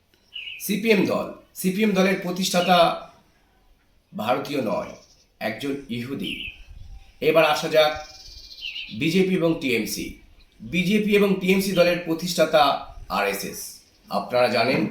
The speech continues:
আরএসএস একটি সংগঠন যারা বারবার ভারত বিরোধী কার্যকলাপে অংশগ্রহণ করেছে।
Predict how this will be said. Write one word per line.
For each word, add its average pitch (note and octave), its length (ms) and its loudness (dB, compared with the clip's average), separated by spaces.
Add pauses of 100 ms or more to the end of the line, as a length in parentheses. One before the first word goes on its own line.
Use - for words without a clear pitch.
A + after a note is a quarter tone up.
(540)
আরএসএস D3 600 0
একটি C3+ 600 -4 (1000)
সংগঠন C3+ 580 0 (800)
যারা A#2 420 4
বারবার D#3 640 4 (440)
ভারত D#3 400 2
বিরোধী C#3+ 360 -4
কার্যকলাপে B2+ 600 2
অংশগ্রহণ C3 500 0
করেছে। C#3+ 480 -4